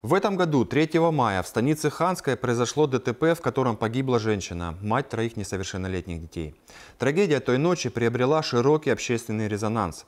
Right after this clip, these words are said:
Предполагаемого виновника задержали, а над уголовным делом несколько месяцев работали следователи полиции Майкопа.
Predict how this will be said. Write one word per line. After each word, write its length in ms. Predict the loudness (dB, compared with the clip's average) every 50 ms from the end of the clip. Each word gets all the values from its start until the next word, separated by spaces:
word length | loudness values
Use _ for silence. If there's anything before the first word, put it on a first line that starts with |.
| -20 -20 -20 -20 -20 -16 -6
Предполагаемого 800 | -4 -4 -2 0 2 2 2 2 2 2 2 2 2 2 2 2
виновника 500 | 2 2 2 2 0 0 0 0 0 0
задержали, 540 | 0 0 0 0 0 0 0 0 0 0 0
а 120 | 0 0 0
над 120 | 0 0 0
уголовным 500 | 0 2 2 2 2 2 2 0 0 0
делом 340 | 2 2 4 4 2 2 2
несколько 440 | 0 0 0 0 -2 -4 -2 -2 -2
месяцев 500 | 0 0 0 -2 -2 -2 -2 -2 -2 0
работали 420 | -2 0 0 0 0 0 0 -2
следователи 600 | -2 -2 -2 0 0 2 2 0 0 0 -2 -2
полиции 400 | 0 0 0 0 -2 -2 -4 -4
Майкопа. 600 | -4 -4 -4 -2 -2 -2 -2 0 -2 -6 -8 -8